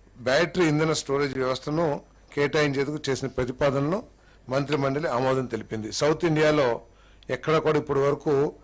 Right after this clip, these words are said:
అంటే విండ్ లేదా సోలార్ సపరేట్ దేనికి దానికి ఉన్నాయి, కానీ మూడు కలిపి ఇంటిగ్రేటెడ్ ప్రాజెక్ట్ సౌత్ ఇండియాలోనే మొట్టమొదటిదని చెప్పేసి ఈ-, ఈరోజు ఏదైతే ఆమోదం తెలిపిందో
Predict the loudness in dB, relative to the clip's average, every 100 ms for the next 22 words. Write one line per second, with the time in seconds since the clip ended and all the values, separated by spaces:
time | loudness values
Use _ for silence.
0 | -20 _ -8 -4 -2 0 2 2 2 0
1 | -6 -20 -20 -20 _ -20 -20 -8 -2 -2
2 | -2 0 0 2 2 0 -2 -2 -2 -2
3 | -2 -2 0 0 0 -2 -2 0 -2 -4
4 | -8 -20 -18 -8 0 2 2 2 0 0
5 | 0 0 0 -2 0 2 0 -2 0 2
6 | 0 -6 -6 -2 -2 0 0 2 0 0
7 | -2 -2 -2 -4 -4 -4 -4 -4 -6 -6
8 | -4 -6 -8 -20 -20 -12 -4 -4 -2 0
9 | 0 2 0 -2 -4 -4 -2 0 0 0
10 | -2 -6 -8 -8 -4 -6